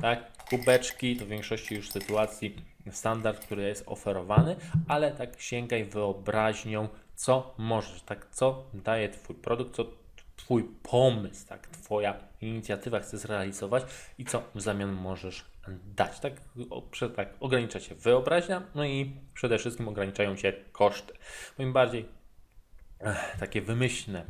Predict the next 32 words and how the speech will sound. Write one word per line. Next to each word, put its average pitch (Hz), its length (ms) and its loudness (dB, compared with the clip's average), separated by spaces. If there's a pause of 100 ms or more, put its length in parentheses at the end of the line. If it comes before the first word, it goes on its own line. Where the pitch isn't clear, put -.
produkty, 113 680 0 (140)
tak, 117 260 -4
nagrody, 113 480 2 (360)
no 160 80 0
tym 139 320 2
większe 117 280 -2
mogą 101 220 -2
być 92 120 -8
koszty 117 540 4 (220)
ich 107 220 -6
wyprodukowania 107 840 0
i 104 300 -6 (100)
dostarczenia, 101 880 2
więc 92 200 -8
to 101 280 0
musisz 104 340 -6
brać 98 220 -2
pod 95 220 -6
uwagę, 92 340 -4 (180)
tworząc 95 520 -2
akcję - 340 -10
crowdfundingową. 90 880 -6 (600)
Ok, 202 160 0 (140)
ale 226 160 8
zacznijmy 190 580 2
od 135 240 6
początku, 147 420 0
a 117 60 8
właściwie 107 400 0
prapoczątku. 131 1120 4 (880)
O, 123 320 0
jak 131 240 6